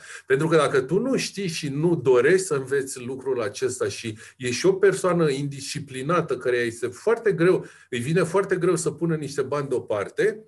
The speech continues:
atunci, da, acest unit link poate să fie soluția salvatoare,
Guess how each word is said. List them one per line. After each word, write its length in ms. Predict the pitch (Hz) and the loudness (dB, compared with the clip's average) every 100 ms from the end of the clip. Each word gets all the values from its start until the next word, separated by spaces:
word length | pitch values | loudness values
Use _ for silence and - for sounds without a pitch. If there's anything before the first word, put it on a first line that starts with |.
| _ | _
atunci, 360 | - 147 190 165 | -8 -2 0 0
da, 140 | 165 | 0
acest 380 | 135 - 170 165 | 0 -2 -4 -2
unit 220 | 165 143 | -4 -4
link 200 | 131 151 | -6 -8
poate 260 | 147 143 139 | -4 -4 -4
să 140 | - | -6
fie 240 | 135 147 139 | -8 -4 -4
soluția 500 | - 113 135 139 113 | -2 -4 -6 -2 -2
salvatoare, 760 | - 107 104 98 196 208 170 | -2 -4 -4 -2 2 2 2